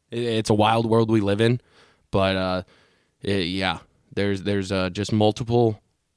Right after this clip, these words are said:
playbooks being written on how to navigate all this. Now, uh, I believe I talked a little bit last week about Bronny signing, but, uh, with, with Bronny signing, it just comes to my attention that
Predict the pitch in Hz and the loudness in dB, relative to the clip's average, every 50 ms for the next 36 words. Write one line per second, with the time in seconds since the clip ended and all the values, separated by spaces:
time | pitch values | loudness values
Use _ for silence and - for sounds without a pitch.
0 | _ _ _ _ - - 110 110 104 98 98 98 - - 98 95 92 95 98 98 | _ _ _ _ -2 0 0 2 2 0 -2 -4 -4 -4 -2 -2 0 0 0 0
1 | - - 92 90 90 92 98 95 92 92 95 95 92 90 92 92 90 87 85 82 | -2 -4 -6 -6 -6 -4 -2 -2 -2 -2 -2 -4 -4 -4 -4 -6 -6 -6 -6 -6
2 | 82 85 76 - - - - - - - _ _ _ _ _ _ _ - - 123 | -8 -10 -10 -12 -8 -6 -6 -6 -8 -10 _ _ _ _ _ _ _ -4 -2 0
3 | 127 127 123 120 117 117 113 110 104 110 104 - 139 139 131 110 104 - 113 110 | 2 2 4 4 4 4 2 0 -2 -4 -4 -4 -4 -4 -4 -4 -4 -2 -4 -2
4 | - - 101 95 95 104 113 123 123 117 110 101 101 98 95 82 101 98 98 98 | -2 -4 -6 -6 -6 -6 -2 0 0 0 0 0 -2 -4 -4 -2 -2 0 -2 -2
5 | - - 107 101 95 - 98 90 95 95 92 - 101 98 98 95 92 92 - - | -4 -4 -6 -4 -4 -6 -4 -2 -2 -2 -2 0 0 0 0 0 0 -2 -2 0
6 | 107 98 98 98 98 98 98 95 _ - - - - - _ _ _ _ - 107 | 0 0 2 2 2 0 0 -2 _ -12 -20 -20 -20 -20 _ _ _ _ 2 4
7 | 101 101 98 98 98 98 95 95 90 80 92 104 113 110 - - - 123 135 113 | 4 4 4 2 2 2 2 2 2 0 0 0 0 -2 -2 -2 0 2 2 2
8 | - 123 127 156 165 120 - - 120 120 113 104 98 101 104 104 123 107 - - | 4 2 2 2 2 0 0 2 2 4 4 4 2 2 2 2 2 2 2 4
9 | 113 107 101 - 101 98 95 95 - 101 101 - - 95 95 95 92 92 - | 2 2 2 2 2 0 0 0 0 0 -2 -2 -2 -2 0 0 0 0 -2